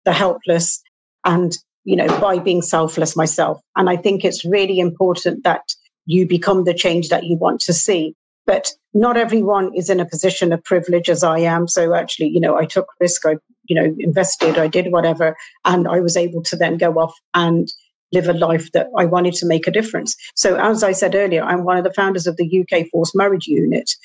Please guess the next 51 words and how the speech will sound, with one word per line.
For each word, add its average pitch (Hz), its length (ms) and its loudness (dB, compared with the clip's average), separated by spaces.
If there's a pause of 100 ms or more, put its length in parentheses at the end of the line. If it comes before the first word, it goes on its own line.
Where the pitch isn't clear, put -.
(220)
And 190 160 2
people 233 300 0
will 208 140 0
think, 175 180 0
"Well, 202 100 2
actually, 208 280 -2
you're 170 100 2
living 208 300 2
in 185 160 0
the 175 100 0
U 175 240 0
K. 170 220 0
Why 190 220 0
is 180 260 -2
this, 180 480 -2
like, 175 180 0
an 185 80 2
issue? 156 380 -2
Child 170 340 0
marriage 170 380 0
and 156 180 -4
things 175 220 0
an 170 140 0
issue?" 165 380 0 (380)
But 214 100 0
the 233 80 2
thing 247 260 0
is, 165 180 0
we 190 80 0
have 185 240 -2
migrants, 185 580 -2
we 175 60 2
have 170 160 2
people 185 460 0 (320)
from 185 440 0
Asia, 175 580 2
from, 170 220 0 (320)
you 196 80 2
know, 160 240 2
the 175 120 0
Middle 180 280 0
East 185 340 -2
and 170 140 2
other 175 160 0
countries 208 460 0
who 180 180 0
hold 190 300 0
on 175 140 2
to 175 120 -8
these 175 320 0 (120)
practices. 175 680 -2